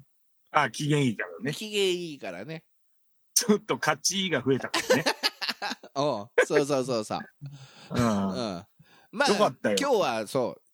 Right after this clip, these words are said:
Speaker 2: う、野球の話はしないって決めてるから。
Speaker 1: <laughs> そう、先週ちょっとそんな話俺がしちゃったか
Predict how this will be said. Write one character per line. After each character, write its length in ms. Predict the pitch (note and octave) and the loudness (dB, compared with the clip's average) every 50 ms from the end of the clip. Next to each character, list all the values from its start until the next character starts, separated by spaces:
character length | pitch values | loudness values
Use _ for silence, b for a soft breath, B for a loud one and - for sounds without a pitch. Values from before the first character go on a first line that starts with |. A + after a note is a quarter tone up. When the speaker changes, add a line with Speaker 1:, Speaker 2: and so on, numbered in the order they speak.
| _ _ - | _ _ -4
Speaker 2:
う、 40 | A2+ | -2
野 140 | C#3 E3 E3 | -2 -2 -2
球 160 | - G#3 G3+ | -2 -4 -2
の 80 | G3+ F#3 | -2 0
話 300 | G3 F3+ F3 E3+ - D3+ | 0 0 -2 -2 0 0
は 80 | A#2 - | 0 0
し 160 | - - C3 | 0 0 0
な 100 | D3 C#3+ | 0 -2
い 60 | C#3 | -4
っ 40 | C3 | -4
て 120 | - G2+ - | -6 -10 -8
決 160 | - A#2 A2+ | -8 -6 -6
め 80 | A2+ | -6
て 120 | - A2 G2+ | -4 -4 -6
る 100 | G2+ F#2+ | -6 -6
か 120 | - C#2+ | -8 -12
ら。 140 | - C3+ - _ _ _ _ _ _ _ _ _ _ _ _ - | -12 -14 -18 _ _ _ _ _ _ _ _ _ _ _ _ -14
Speaker 1:
<laughs> 580 | - - - - - - - - G#3 E3 E3+ | -6 -2 0 2 2 2 2 4 2 2 2
そ 280 | - - - - - D#3 | 2 0 -2 0 0 -2
う、 120 | B2 A2 C3 A2 | -2 -2 -4 -4
先 300 | G#2 G#2 - - F#3+ E3+ | -2 -2 -2 0 0 0
週 180 | - - F#3 F3 | 0 0 0 0
ち 100 | - F#3 | 0 -2
ょ 40 | - | -2
っ 40 | - | 0
と 80 | A3+ G#3+ | -2 -2
そ 200 | - - A#2+ B2 | 0 0 0 2
ん 40 | B2+ | 2
な 100 | C3 B2+ | 2 2
話 340 | B2+ B2+ B2 - - A2+ G#2 | 2 0 0 0 0 0 2
俺 200 | G#2+ A2 A#2 A#2 | 2 2 2 2
が 100 | A#2 G#2+ | 0 -2
し 100 | - - | -2 -6
ち 60 | B2 | -8
ゃ 40 | A2+ | -6
っ 80 | - | -4
た 80 | - A#2 | -4 -4
か 100 | A2+ | -4